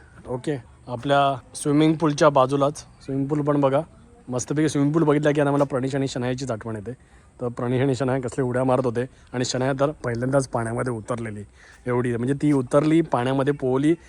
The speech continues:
आणि तिची भीतीच निघून गेली. आणि आता मग यू एसला जाऊन मस्तपैकी आता पोहत असते. बघूया माझ्या मुलीला कधी घेऊन येतो या स्विमिंग पूलमध्ये. <laughs> अजून खूपच लहान आहे, अजून वेळ आहे. पण मी तर ना काही काही व्हिडिओ पण बघितलेत, ज्याच्यामध्ये लहान मुली पण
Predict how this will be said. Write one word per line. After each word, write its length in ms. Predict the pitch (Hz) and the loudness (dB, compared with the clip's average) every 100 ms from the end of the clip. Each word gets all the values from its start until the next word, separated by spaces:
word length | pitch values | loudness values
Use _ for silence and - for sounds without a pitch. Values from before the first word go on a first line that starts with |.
| - - | -20 -6
आणि 140 | 127 | -2
तिची 180 | 139 156 | 2 2
भीतीच 440 | 139 127 147 - - | 2 0 -2 -4 -4
निघून 260 | 135 127 123 | -2 0 -2
गेली. 180 | 117 | -2
आणि 120 | 120 120 | -4 -4
आता 100 | 131 | -2
मग 100 | 131 | -2
यू 160 | 120 | -2
एसला 220 | 120 131 | -4 -4
जाऊन 240 | 131 127 143 - - - - | -2 -2 -4 -8 -20 -20 -6
मस्तपैकी 500 | 127 120 143 139 135 | -4 0 4 4 6
आता 260 | 131 135 135 - - - - | 4 4 0 -6 -20 -20 -2
पोहत 280 | - - 196 | 6 8 8
असते. 300 | 131 - 110 92 | 6 0 -10 -6
बघूया 360 | 127 135 156 185 - | 0 4 4 4 -2
माझ्या 300 | 123 123 147 | -4 2 4
मुलीला 320 | 143 139 139 | 4 4 4
कधी 200 | 139 135 | 4 2
घेऊन 220 | 127 123 123 | 2 2 2
येतो 200 | 120 123 | 0 -2
या 220 | 120 120 | -2 -4
स्विमिंग 320 | - 123 120 | -4 -4 -2
पूलमध्ये. 420 | 123 120 120 123 - - 605 | -2 -2 -2 -2 -6 -4 -2
<laughs> 0 | - - - 403 - - - - - - - - - - - 139 | -2 -2 -4 -6 -4 -6 -4 -8 -10 -20 -20 -20 -16 -14 -12 -4
अजून 240 | 127 139 | -2 0
खूपच 260 | 135 143 147 | 2 2 4
लहान 220 | 135 123 | 4 2
आहे, 120 | 180 - | -2 -6
अजून 380 | 120 127 131 131 | -6 -2 0 0
वेळ 380 | 143 131 139 143 | -2 4 6 6
आहे. 120 | 131 - _ - - - | 4 -4 _ -20 -12 0
पण 100 | 160 | 6
मी 140 | 175 | 8
तर 140 | 180 208 | 8 6
ना 140 | 208 | 6
काही 180 | 190 147 | 4 4
काही 100 | 175 | 4
व्हिडिओ 240 | 147 147 | 4 4
पण 140 | 160 165 | 4 4
बघितलेत, 360 | 131 123 117 | 2 -2 -6
ज्याच्यामध्ये 420 | 110 117 131 131 123 | -6 -6 -4 -2 -2
लहान 160 | 120 | -2
मुली 220 | 127 131 | -2 -4
पण 220 | 131 135 | -2 -4